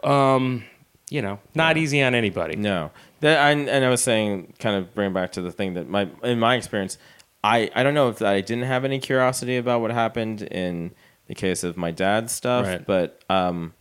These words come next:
Speaker 2: watching this made me actually wanna go back, and I started digging through emails and trying to find out
Speaker 1: Oh, man,
Speaker 2: what I
Speaker 1: that's,
Speaker 2: could
Speaker 1: yeah.
Speaker 2: know about it.
Speaker 1: Sure.
Speaker 2: And not that I'm, I don't know that I'm gonna reach out to the people, but,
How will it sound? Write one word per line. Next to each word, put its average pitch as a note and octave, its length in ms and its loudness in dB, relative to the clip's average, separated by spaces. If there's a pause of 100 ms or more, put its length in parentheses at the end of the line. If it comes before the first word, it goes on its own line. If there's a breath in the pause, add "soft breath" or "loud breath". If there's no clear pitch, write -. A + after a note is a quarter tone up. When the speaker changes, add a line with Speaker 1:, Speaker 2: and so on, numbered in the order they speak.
(600 soft breath)
Speaker 2:
watching A2 380 2
this F#2 220 -2
made F#2 240 -2
me E2 300 -4
actually D2+ 580 -8
wanna D#2+ 260 -8
go D#2+ 180 -6
back, D2+ 380 -6
and E2 80 -8
I D2+ 60 -10
started D2+ 280 -8
digging D2+ 240 -8
through C2 160 -10
emails D2+ 360 -8
and C#2 80 -14
trying D2+ 160 -10
to C#2+ 60 -10
find C#2+ 300 -10
out C2+ 300 -8 (180)
Speaker 1:
Oh, A2 200 -4
man, G2 180 -4
Speaker 2:
what F#2+ 80 2
I F#2 40 2
Speaker 1:
that's, E2+ 120 -4
Speaker 2:
could D3+ 160 2
Speaker 1:
yeah. G2 60 0
Speaker 2:
know E2+ 180 -2
about C2 300 -8
it. - 200 -10
Speaker 1:
Sure. G2+ 320 -4 (220)
Speaker 2:
And G#2+ 340 2
not G#2+ 260 2
that G2+ 100 0
I'm, F#2 260 -4
I A#2+ 120 2
don't A#2 140 2
know G2 220 2
that F#2 100 -2
I'm F2 80 -4
gonna F2 160 -4
reach E2+ 220 -6
out G#2+ 160 0
to - 80 -16
the G#2 80 -10
people, G#2+ 400 -4
but, E2 320 -6